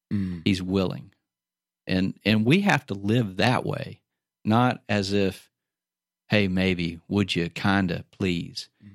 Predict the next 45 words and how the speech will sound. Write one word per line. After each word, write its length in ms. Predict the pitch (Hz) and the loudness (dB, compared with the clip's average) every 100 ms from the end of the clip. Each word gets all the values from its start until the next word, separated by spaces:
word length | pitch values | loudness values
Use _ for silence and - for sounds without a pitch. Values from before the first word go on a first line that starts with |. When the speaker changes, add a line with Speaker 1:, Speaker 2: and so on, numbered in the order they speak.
| 98 | 0
Speaker 2:
We 80 | 139 | 2
have 120 | 170 | 2
to 60 | - | -6
press 440 | - 135 131 - | 0 2 2 2
in 340 | 120 117 104 - | 0 0 -2 -6
as 180 | 104 104 | -4 -2
if 160 | 117 | -2
he's 220 | - 110 113 | 0 -2 0
willing. 420 | 110 165 - - _ _ _ _ _ _ _ | -2 -2 -6 -14 _ _ _ _ _ _ _
And, 260 | 104 104 101 | -2 0 0
uh, 220 | 101 101 - | 0 -2 -2
that, 320 | 123 131 131 | 2 2 2
so 180 | - 127 | -2 0
that 200 | 139 - | 0 0
does 220 | 147 160 | -2 -2
take 240 | - 151 - | 0 -2 -2
a 40 | |
little 120 | 104 | -6
bit 160 | 95 92 | -6 -8
of 140 | 92 - - | -10 -12 -6
extra 480 | 107 - - 92 - _ _ _ _ - | -4 -2 -4 -8 -12 _ _ _ _ -8
belief, 480 | 98 95 95 - _ - | -6 -4 -6 -12 _ -12
I 40 | |
guess. 400 | 95 92 - - - | -10 -10 -12 -10 0
Speaker 1:
Yeah. 260 | 104 117 101 | 2 2 2
Well, 120 | 123 | 0
it 60 | 123 | 2
takes 200 | 143 117 | 0 -2
a 60 | |
true 300 | 101 - 127 | -6 0 2
willingness 540 | 113 110 107 104 98 - | 2 0 0 0 0 -2
on 100 | 95 | -2
our 160 | 104 | -2
part 280 | 104 - 90 | -4 -4 -4
as 100 | 87 | -4
well, 380 | 90 92 90 87 - _ _ _ - | -4 -6 -6 -10 -16 _ _ _ -2
you 120 | 92 | 0
know, 180 | 92 92 | 0 -2
to, 180 | - 101 | -2 -2
to 180 | - | 0
not 400 | 101 104 101 - - | 2 2 0 -4 -8
trust 360 | - 107 - | -2 -2 0
what 140 | 104 82 | -2 -2
we 100 | 87 | -2
see. 420 | - 107 87 | -2 0 -2